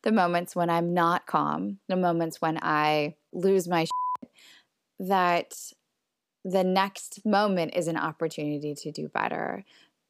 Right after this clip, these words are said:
to find center, to find calm, to deep breathe, to reset, to line up the sights, to apply pressure consistently with control, with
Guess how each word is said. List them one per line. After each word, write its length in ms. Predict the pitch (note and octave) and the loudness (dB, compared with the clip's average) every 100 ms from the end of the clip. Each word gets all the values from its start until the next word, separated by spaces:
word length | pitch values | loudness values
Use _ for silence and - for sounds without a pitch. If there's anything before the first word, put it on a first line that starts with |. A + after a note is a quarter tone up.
| _ | _
to 120 | - | -12
find 440 | E3+ - D#3+ D#3+ D3+ | -4 0 2 2 -2
center, 580 | - C#3+ D3 - D3+ D#3 | -4 -4 -4 -4 -6 -6
to 120 | - | -12
find 560 | E3 - D3+ D3+ D#3 D3+ | -12 -4 -2 0 -2 -6
calm, 520 | - D3 C#3+ C#3+ D3 _ - | -8 -6 -4 -6 -8 _ -12
to 140 | E3+ | -8
deep 340 | D#3 D#3+ E3 - | -6 -2 -4 -4
breathe, 480 | D#3+ D3 C#3+ D3 E3+ - _ - _ - | -4 -2 -2 -6 -10 -20 _ -20 _ -8
to 120 | F3+ | -4
reset, 840 | D#3+ F3+ F3 - D3 D3 - - - _ _ | 0 0 0 -2 -4 -4 -8 -16 -20 _ _
to 140 | - D#3+ | -4 0
line 340 | D#3+ D#3+ E3+ | 2 2 2
up 180 | E3+ - | 0 -2
the 120 | F3+ | -4
sights, 640 | - C#3+ C#3+ - - - - _ _ _ _ | -2 -2 -2 -6 -14 -18 -20 _ _ _ _
to 180 | - F3+ | -4 0
apply 460 | E3+ - F#3 F3 F3 | 0 0 2 2 2
pressure 480 | - D#3+ - E3 D#3 | 2 -2 -2 -6 -6
consistently 880 | F#3 E3+ - E3+ - E3 - E3+ D#3 | -6 -6 -4 -4 -4 -8 -4 -2 -2
with 220 | D#3+ - | -2 -4
control, 920 | - E3 - - D#3 D#3 D3+ D3 D3 | -8 -8 -8 -4 0 0 0 -2 -4
with 380 | D#3 D#3 - | -8 -12 -20